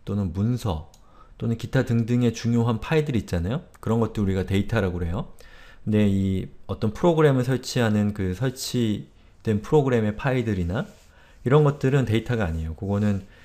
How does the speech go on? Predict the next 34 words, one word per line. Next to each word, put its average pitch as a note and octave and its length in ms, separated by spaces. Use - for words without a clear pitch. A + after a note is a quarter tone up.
그 G#2 140
프로그램을 C#3+ 500
설치하면 C3+ 500
다시 A2 220
복구가 A#2 360
되기 F#2 260
때문에 F2+ 560
그런 A2+ 200
것들은 G#2 280
중요하지 F#2 380
않습니다. E2+ 420
중요한 G2 400
거는, A#2 340
어, E2+ 180
삭제됐을 D3+ 600
때 G#2 280
사라지게 C#3+ 540
되는 G#2+ 240
데이터가 G2 720
중요한 F#2 320
겁니다. D#2+ 340
자, A#2+ 120
그 A#2 100
데이터들을 B2+ 760
여기 A#2 160
다음 B2 280
클라우드 D#3+ 840
디렉토리에다가 A2+ 920
이 G2+ 80
폴더에다가 A#2 800
다 G#2 160
복사해 A#2 400
놓는 E2+ 240
거죠. D#2+ 260